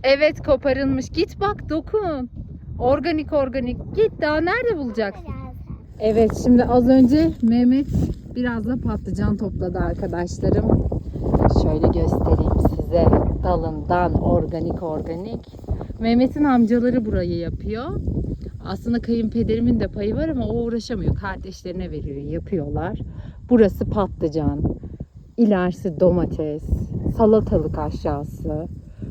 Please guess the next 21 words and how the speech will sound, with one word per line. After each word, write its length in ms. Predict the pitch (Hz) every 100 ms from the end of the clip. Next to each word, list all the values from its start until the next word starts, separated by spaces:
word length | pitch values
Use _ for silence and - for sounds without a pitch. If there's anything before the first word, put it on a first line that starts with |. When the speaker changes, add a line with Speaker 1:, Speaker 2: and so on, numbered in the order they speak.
| - - -
Speaker 1:
Kavun, 500 | 269 240 202 190 196
karpuz. 1080 | - 277 247 196 - 185 180 190 - - - - - - _ - - - - - - _
Ya 280 | 294 254 226 196
şunlara 420 | 226 220 214 208
bakın. 760 | 190 185 - 185 180 180 196 -
Çok 240 | - 220 -
tatlı, 400 | 202 185 - 185
daha 220 | 196 196
küçükler. 800 | 196 - - - 180 170 170 185
Bakın 360 | 185 - 190 185
bir 240 | 226 233
sürü 460 | - 202 190 208 240 - _ - - -
patlıcan 680 | - 190 - 190 202 202 202
var. 160 | 214 359 453 -
Çarşıda 680 | 233 226 220 254 233 294 311 302 -
manavları 720 | 185 196 202 208 196 202 202
var. 200 | 165 147 -
Organik 440 | 185 185 202 -
organik 600 | 196 170 180 196 277 - - - - - - - -
manavda 500 | 233 175 151 151 190
satıyorlar 600 | - 156 175 151 143